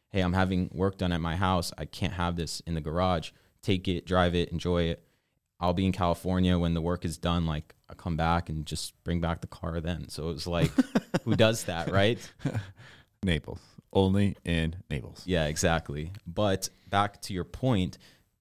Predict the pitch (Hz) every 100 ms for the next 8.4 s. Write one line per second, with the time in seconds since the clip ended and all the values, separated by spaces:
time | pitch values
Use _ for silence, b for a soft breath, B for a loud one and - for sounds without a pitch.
0 | _ _ _ _ 92 101 85 - - -
1 | 95 90 87 - 95 90 101 95 90 _
2 | _ _ _ _ _ - 104 92 78 78
3 | 98 98 90 87 85 95 95 92 90 -
4 | 82 - - 92 87 85 80 - - 82
5 | - 87 78 78 76 - 80 - 80 78
6 | - 85 - 82 80 82 80 80 90 85
7 | 82 b b b _ 87 87 82 85 82
8 | 73 98 - -